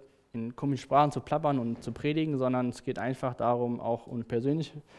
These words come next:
persönliche Sache zwischen, zwischen dem Mensch und Gott. Die haben hier Gott gelobt, die Menschen haben's gehört, die Menschen sind erreicht worden, Halleluja. Ja, so manchmal ein bisschen einfach, denke ich das einfach für mich.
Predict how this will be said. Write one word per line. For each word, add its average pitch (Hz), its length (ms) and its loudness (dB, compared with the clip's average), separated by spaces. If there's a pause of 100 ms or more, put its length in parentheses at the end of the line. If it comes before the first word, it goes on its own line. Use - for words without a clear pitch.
(160)
persönliche 151 420 6
Sache 151 300 6
zwischen, 127 500 -2
zwischen 123 480 -4 (720)
dem 131 140 4
Mensch 180 320 2
und 143 180 -8
Gott. 202 300 4 (680)
Die 160 120 8
haben 170 120 6
hier 175 200 6
Gott 156 400 4 (1400)
gelobt, 185 600 6
die 135 60 0
Menschen 147 260 4
haben's 147 200 2
gehört, 170 480 4 (240)
die 127 40 2
Menschen 131 200 4
sind 131 100 4
erreicht 127 340 4
worden, 139 440 4
Halleluja. 120 520 2 (1000)
Ja, 123 260 -4
so 123 320 -4 (800)
manchmal 135 400 2
ein 131 40 -4 (200)
bisschen - 200 -10
einfach, 123 300 0
denke 123 200 4
ich 120 60 -4
das 113 140 -6
einfach 104 300 -6
für - 120 -12
mich. 107 260 -10